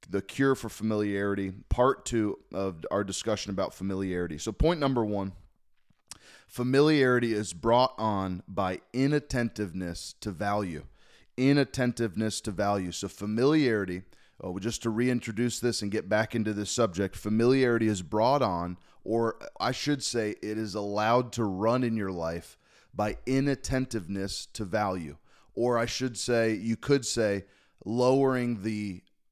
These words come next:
the, uh, the perception of something, lowering the value of something, and not seeing it in the light that it should be. Turn with me to Matthew chapter twenty-six.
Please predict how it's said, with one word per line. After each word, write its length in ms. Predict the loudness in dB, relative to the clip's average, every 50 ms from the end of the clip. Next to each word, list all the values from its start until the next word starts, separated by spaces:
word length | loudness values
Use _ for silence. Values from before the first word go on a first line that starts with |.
| _ _ _ _ -20
the, 420 | -10 -8 -6 -6 -4 -6 -8 -10 _ _ _ -12
uh, 240 | -10 -8 -8 -10 -12 -14 -20 _ _ _ _ -20 -20 _ _ -10
the 480 | -8 -6 -6 -4 -4 -6 -6 -8 -10 -12 _
perception 840 | -2 -2 -2 0 0 2 2 2 2 2 -2 -4 -2 -2 -2 -2 -4
of 200 | -4 -6 -6 -6
something, 540 | -6 -4 -4 -4 -6 -8 -10 -12 -14 -12 -8
lowering 540 | -4 0 2 4 6 6 4 4 2 0 -2
the 80 | -4 -6
value 640 | -4 -2 0 2 2 4 2 2 2 0 0 -2
of 120 | -2 -4
something, 600 | -6 -6 -4 -6 -6 -8 -10 -10 -8 -8 -8 -10 -14 _ _ _ _ _
and 220 | -10 -6 -4 -4 -2
not 300 | 0 0 0 0 -2 -4
seeing 420 | -6 -4 -2 -2 -2 -2 -2 -2
it 120 | -4 -6 -6
in 100 | -4 -4
the 80 | -2
light 260 | 0 0 0 -2 -2
that 140 | -4 -4 -4
it 100 | -4 -4
should 320 | -4 -2 0 0 -2 0 -2
be. 180 | -4 -4 -4
Turn 200 | -4 0 2 2
with 120 | 2 2 0
me 80 | -2 -2
to 80 | -2
Matthew 380 | -2 -2 -2 -2 -4 -4 -6 -4
chapter 360 | -2 -2 -2 -2 -4 -8 -10
twenty-six. 720 | -6 -6 -4 -4 -4 -6 -6 -6 -8 -8 -8 -8 -14 -16